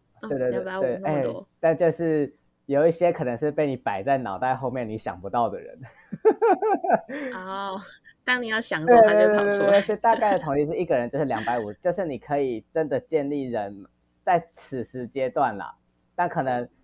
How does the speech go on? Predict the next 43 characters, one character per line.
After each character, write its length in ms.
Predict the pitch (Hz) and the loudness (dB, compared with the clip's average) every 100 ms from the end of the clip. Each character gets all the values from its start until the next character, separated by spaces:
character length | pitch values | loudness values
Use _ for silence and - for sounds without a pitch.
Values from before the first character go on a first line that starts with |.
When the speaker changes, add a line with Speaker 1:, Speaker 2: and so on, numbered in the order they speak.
| - | -2
Speaker 2:
可 120 | 139 | 2
能 240 | 131 135 135 | 2 2 -4
Speaker 1:
嗯。 360 | 208 175 - 208 | -8 -12 -16 -8
Speaker 2:
下 320 | - 208 185 | 2 4 6
一 20 | |
个 100 | 160 | 2
明 220 | 135 127 | -2 -6
年 160 | 127 127 | -6 -4
这 80 | 156 | -2
两 160 | 127 | -2
百 100 | 123 | -2
五 80 | 120 | -2
十 160 | 107 113 | -4 -6
个 60 | |
人 100 | 113 | -6
会 80 | 135 | -4
有 80 | 123 | -4
一 40 | |
些 160 | 110 120 | -4 -6
异 240 | 135 104 | -6 -8
动， 280 | - 113 - _ _ _ _ _ _ | -6 -6 -6 _ _ _ _ _ _
所 180 | 139 | -4
以 160 | 135 131 _ _ | -4 -4 _ _
肯 260 | - 104 98 | -12 -12 -6
定 320 | 139 110 - _ _ _ _ _ | -6 -8 -16 _ _ _ _ _
不 80 | 165 | -2
管 180 | 151 117 | 0 0
你 60 | |
是 100 | 120 | -4
做 140 | 123 127 | -4 -6
哪 160 | 98 | -4
一 20 | 104 | -6
个 80 | |
人 160 | 107 95 | -6 -8
的 100 | 104 | -10
产 220 | - 92 | -14 -14
业， 240 | 101 98 - | -12 -12 -8
做 120 | - | -4
保 160 | 117 113 | 0 -2
险、 260 | 123 95 - _ _ _ _ - | -2 -8 -12 _ _ _ _ -4
做 160 | 139 | -4
直 160 | 110 107 | -2 -6
销、 420 | 120 113 113 110 | -2 0 0 -4